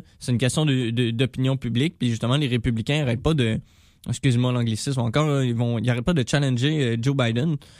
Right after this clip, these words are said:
pour lui dire que Joe Biden est mou, il ne, il n'agit pas adéquatement face, euh, justement, euh, aux attaques qu'on fait contre les Américains, là. C'était une attaque délibérée, justement,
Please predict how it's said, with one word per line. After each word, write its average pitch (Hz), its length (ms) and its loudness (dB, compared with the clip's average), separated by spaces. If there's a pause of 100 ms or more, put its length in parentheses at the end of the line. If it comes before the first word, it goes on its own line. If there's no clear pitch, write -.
(200)
pour 120 120 -6
lui 120 80 2
dire 135 260 0
que 117 220 -2
Joe 135 120 2
Biden 127 460 0
est 113 140 2
mou, 165 380 2
il 127 120 0
ne, 113 260 -2 (420)
il 123 140 0
n'agit 127 280 0
pas 139 180 -2
adéquatement 135 640 -4
face, 131 420 -2
euh, 113 200 0
justement, 123 680 -2
euh, 113 160 -2 (480)
aux 202 220 2
attaques 170 260 -2
qu'on 120 140 -2
fait 143 140 -2
contre 175 260 0
les 131 160 0
Américains, 117 480 -4
là. 107 140 -6
C'était 143 500 -2
une 131 140 -2
attaque 127 300 0
délibérée, 123 580 0
justement, 120 500 -2